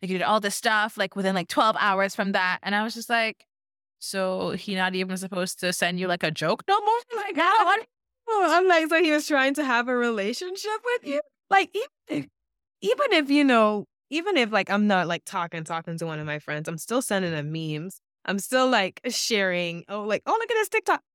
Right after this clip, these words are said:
Speaker 2: And, like, with, even with that, there's no expectation of them to reply right away. It's just, when you go open it, open it and reply, you know? So, like, even if I'm giving somebody space, I'm still gonna be their friend and,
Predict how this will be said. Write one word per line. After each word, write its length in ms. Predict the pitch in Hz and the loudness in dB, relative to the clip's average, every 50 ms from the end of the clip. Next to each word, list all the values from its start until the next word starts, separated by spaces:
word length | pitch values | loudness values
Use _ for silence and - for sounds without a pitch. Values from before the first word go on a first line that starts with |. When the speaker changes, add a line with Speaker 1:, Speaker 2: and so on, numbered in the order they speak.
| _ _ | _ _
Speaker 2:
And, 280 | - 254 254 254 208 - | -2 0 0 0 -2 0
like, 240 | 240 240 233 214 - | 0 0 0 0 -4
with, 220 | - 202 226 240 214 - | -4 -2 -2 -2 -2 -4
even 280 | _ 262 294 285 339 339 | _ -2 -2 0 0 0
with 180 | 320 277 190 175 | 0 -2 0 2
that, 220 | 196 185 175 180 | 2 2 2 0
there's 220 | 190 190 180 170 | -2 -6 -6 -6
no 180 | 196 190 190 190 | -6 -6 -6 -6
expectation 680 | 185 185 - - - 175 170 _ - 170 160 - 170 165 | -6 -8 -10 -8 -10 -10 -10 _ -8 -8 -8 -6 -8 -8
of 80 | 156 | -8
them 160 | 156 147 143 143 | -8 -8 -8 -8
to 160 | 165 156 151 - | -8 -10 -8 -8
reply 420 | 151 151 - - 156 143 127 123 | -10 -10 -8 -4 -6 -4 -4 -4
right 240 | 135 139 139 139 139 | -4 -4 -2 -2 -2
away. 280 | 143 127 139 135 - 73 | -4 -4 -6 -6 -6 -6
It's 240 | - 151 139 - | -8 -6 -6 -4
just, 280 | - 160 143 - - - _ _ _ _ _ _ _ _ _ _ _ _ _ _ | -4 -4 -4 -6 -8 -10 _ _ _ _ _ _ _ _ _ _ _ _ _ _
when 220 | - 151 160 160 165 | -2 0 0 2 2
you 80 | 156 | 0
go 140 | 151 160 151 | 0 0 0
open 280 | 156 160 147 - 143 139 | 0 -2 -6 -6 -8 -8
it, 100 | 139 - | -8 -8
open 260 | - 139 139 - 127 | -8 -12 -12 -12 -12
it 160 | 127 113 - - | -12 -12 -12 -14
and 80 | - 87 | -14 -14
reply, 420 | 82 92 - - - 69 76 78 - | -14 -14 -14 -12 -10 -10 -10 -8 -6
you 120 | 185 190 196 | -4 -2 0
know? 260 | 196 190 196 202 208 | 0 2 2 0 0
So, 200 | 196 - 208 196 | 0 0 2 2
like, 180 | 196 190 190 | 2 0 -2
even 240 | 208 269 285 285 302 | -2 -4 -2 0 0
if 80 | 294 262 | 2 2
I'm 160 | 285 262 240 | 2 2 2
giving 320 | 180 214 214 208 214 208 | 2 0 0 2 0 -2
somebody 360 | 208 - 214 208 202 202 202 196 | 0 -2 -2 -2 -2 -2 -4 -4
space, 520 | - - - 185 175 180 196 214 233 - - | -8 -8 -8 -6 -2 0 0 -2 -2 -2 -4
I'm 120 | 208 214 208 | -6 -4 -4
still 280 | - - - 254 247 240 | -6 -2 -2 0 0 0
gonna 200 | 240 233 208 185 | 0 -2 -2 -4
be 180 | 165 - 180 | -4 -6 -6
their 260 | 156 160 151 156 170 - _ | -4 -4 -6 -6 -6 -10 _
friend 480 | 151 139 139 139 135 95 85 85 - _ _ _ | -12 -10 -10 -10 -12 -14 -16 -20 -20 _ _ _
and, 440 | 160 156 147 147 143 147 143 147 | -16 -14 -12 -12 -14 -14 -16 -18